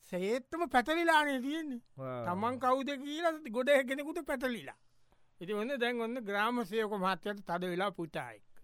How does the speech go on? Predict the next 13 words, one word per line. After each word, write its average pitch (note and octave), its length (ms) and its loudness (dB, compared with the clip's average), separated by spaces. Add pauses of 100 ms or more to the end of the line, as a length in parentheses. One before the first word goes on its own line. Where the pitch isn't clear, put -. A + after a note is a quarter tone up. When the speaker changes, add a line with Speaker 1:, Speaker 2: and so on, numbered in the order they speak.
(640)
Speaker 1:
හරිද? G#3 280 -4 (200)
බයිනෝ. D#3 480 -4 (340)
පුතාට E3+ 300 -6
එන්න D#3 180 -8
කිව්වා. B2+ 360 -18 (1040)
තාත්තේ. - 440 -10 (420)
Speaker 2:
ආ. B2+ 400 -6 (1300)
Speaker 1:
සේ-, D3 340 -20
සරි D3 260 -18
තාත්තේ. F3+ 460 -8 (1200)
තාත්තට D#3+ 440 -12
බැන්නද E3 320 -6
කට්ටිය? G3+ 460 -8